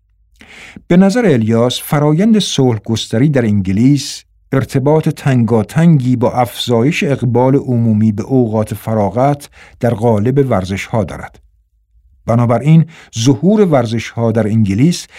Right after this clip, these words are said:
ذاتاً مرتبط با دولت پارلمانی است که ویژگیش انتقال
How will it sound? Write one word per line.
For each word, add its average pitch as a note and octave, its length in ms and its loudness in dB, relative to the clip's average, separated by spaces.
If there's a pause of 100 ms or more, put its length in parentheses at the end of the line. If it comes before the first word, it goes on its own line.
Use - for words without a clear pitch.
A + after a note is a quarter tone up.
(200)
ذاتاً C3+ 460 2
مرتبط D3 680 0
با B2+ 160 2
دولت A#2+ 500 0
پارلمانی A2+ 720 0
است D3+ 200 -4
که C#3+ 200 2 (360)
ویژگیش C#3 920 0 (180)
انتقال C#3 720 2